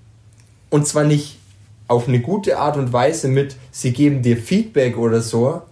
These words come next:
Ich meine, wenn mir jetzt ein Kumpel sagt, „Hey, das, das find ich nicht so nice an dir“, denk ich mir, „Okay, cool, passt, deal ich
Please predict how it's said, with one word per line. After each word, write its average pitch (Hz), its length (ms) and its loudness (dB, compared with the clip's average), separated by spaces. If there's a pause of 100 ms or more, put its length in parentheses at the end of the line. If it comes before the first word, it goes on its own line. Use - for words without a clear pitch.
(420)
Ich 110 60 -6
meine, 120 220 2
wenn 127 120 2
mir 127 60 2
jetzt 127 160 -2
ein 131 60 -2
Kumpel 165 280 -6
sagt, 139 300 -4
„Hey, 143 240 0 (1080)
das, 127 180 -4
das 131 160 -4
find 139 180 -4
ich 127 60 0
nicht 147 160 -2
so - 100 -6
nice 151 300 -2
an 143 140 -4
dir“, 143 80 0
denk 135 160 0
ich 127 40 -2
mir, 120 120 0
„Okay, 147 420 -4
cool, 175 220 -2 (840)
passt, 170 440 -4 (280)
deal 123 180 -10
ich - 20 2